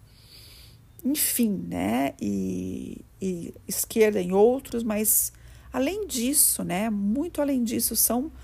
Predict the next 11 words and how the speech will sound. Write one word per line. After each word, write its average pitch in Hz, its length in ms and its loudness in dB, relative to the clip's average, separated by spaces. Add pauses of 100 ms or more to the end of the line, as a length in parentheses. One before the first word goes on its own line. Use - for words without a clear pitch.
(340)
é, 214 140 0
a 226 100 0
falta 233 320 0
de 254 120 -4
respeito, 247 1080 2 (260)
de 220 200 0
ouvir 214 560 2
o 247 60 2
outro, 220 720 4
dessa 208 260 2
polarização, 196 880 0